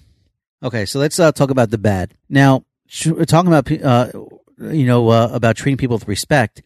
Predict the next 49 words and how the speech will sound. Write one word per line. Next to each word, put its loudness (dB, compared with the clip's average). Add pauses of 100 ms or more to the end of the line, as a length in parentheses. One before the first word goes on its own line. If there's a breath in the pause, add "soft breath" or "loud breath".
(160)
So 0
if 0
you 2
have 2
someone's -2
email, -4 (240)
right? -2 (380)
You 0
don't 2
wanna 2 (120)
spam -2
them. -18 (100)
You -2
don't 2
wanna 2
just -2
waste -2
their -2
time. -10 (100)
And 0
there's 0
been -2
a -2
guy, -6 (160)
obviously -4
I'm -2
not -2
gonna -10
say -4
<laughs> -8
his 2
name. -4 (260)
I -2
don't 0
even 2
remember 4
how 0
I 0
know 2
him, 2
how -2
I -4
met 2
him, 2
how -2
he 0
got -2
my -4
email. 0